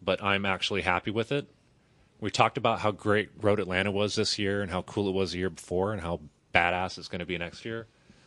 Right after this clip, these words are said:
The first two years we did it, first year we had twelve cars. We brought and paid for three of them coming from California.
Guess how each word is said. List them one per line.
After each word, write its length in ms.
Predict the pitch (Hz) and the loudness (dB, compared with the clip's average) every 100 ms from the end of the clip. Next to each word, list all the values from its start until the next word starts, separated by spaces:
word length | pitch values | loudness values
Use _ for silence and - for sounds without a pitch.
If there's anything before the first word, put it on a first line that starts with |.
| _ _ | _ _
The 80 | - | -8
first 300 | - 131 - | 0 0 2
two 120 | - | 0
years 300 | 131 123 123 | 2 2 0
we 100 | 95 | -4
did 180 | 101 113 | -2 0
it, 160 | 131 - _ _ _ _ _ _ | -2 -6 _ _ _ _ _ _
first 320 | - 104 - | -4 -4 -2
year 160 | 113 110 | -2 0
we 80 | |
had 140 | 98 95 | 0 0
twelve 280 | 110 104 - | 2 2 2
cars. 480 | 101 85 76 - - _ _ _ - 110 | 0 0 -4 -14 -18 _ _ _ -12 -4
We 100 | 113 | -4
brought 480 | - 104 110 - - | 0 0 0 -2 -10
and 160 | 101 | -14
paid 340 | - 107 107 - | -2 0 0 -4
for 120 | 87 | -14
three 320 | - 107 110 | -10 -4 -2
of 80 | 98 | -2
them 240 | 85 82 - - | -6 -12 -16 -10
coming 240 | 98 87 | -10 -8
from 140 | - | -12
California. 580 | 90 87 80 92 87 76 | -8 -8 -8 -10 -12 -14